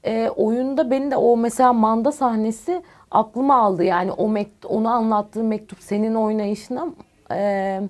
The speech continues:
ama hakikaten şunu düşündüm. Rosa Luxemburg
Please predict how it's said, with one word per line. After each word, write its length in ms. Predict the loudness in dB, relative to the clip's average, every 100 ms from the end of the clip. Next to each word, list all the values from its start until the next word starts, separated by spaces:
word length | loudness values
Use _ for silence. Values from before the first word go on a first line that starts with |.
| -10 -20 -20 -20 -20 _
ama 280 | 2 2 2
hakikaten 680 | -2 -4 2 2 6 4
şunu 320 | 2 -4 -2 -2
düşündüm. 520 | -6 -4 -2 -2 -2
Rosa 280 | -2 -2 -4
Luxemburg 640 | -2 -2 -2 -2 -4